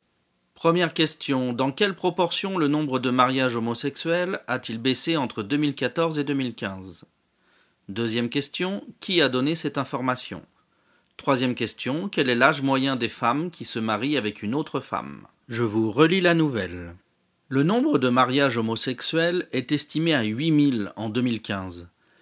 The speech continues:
une baisse de vingt-quatre pour cent qui a pesé sur le nombre total de mariages en France,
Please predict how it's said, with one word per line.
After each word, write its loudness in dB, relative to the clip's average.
une 4
baisse 2
de 2
vingt-quatre 2
pour -4
cent -2
qui -2
a 2
pesé 0
sur -4
le -2
nombre 0
total 0
de -2
mariages -2
en -8
France, -12